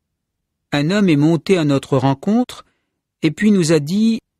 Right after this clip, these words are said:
Allez, retournez auprès du roi qui vous a envoyé, et vous devrez lui parler, Voici ce qu'a dit Jéhovah.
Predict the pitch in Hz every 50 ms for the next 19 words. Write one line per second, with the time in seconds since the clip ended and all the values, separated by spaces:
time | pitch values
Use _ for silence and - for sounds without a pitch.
0 | _ - 151 151 147 147 170 190 208 233 240 220 - 147 160 160 - - 170 147
1 | 143 147 160 165 151 135 - - - 151 139 131 143 143 123 - 135 151 151 139
2 | - - 131 123 113 127 120 104 123 131 131 - - 135 131 117 123 131 127 123
3 | 151 190 220 - - _ _ _ _ _ _ _ _ _ _ _ _ _ - 156
4 | 151 131 151 160 135 151 147 120 135 143 139 127 120 131 123 - 151 143 127 147
5 | 156 185 214 226 240 - _ _ _ _ _ _ _ _ 139 107 123 156 151 -
6 | - - 160 - 143 131 - 135 117 117 127 117 104 123 123 127 127 117 139 151
7 | 170 214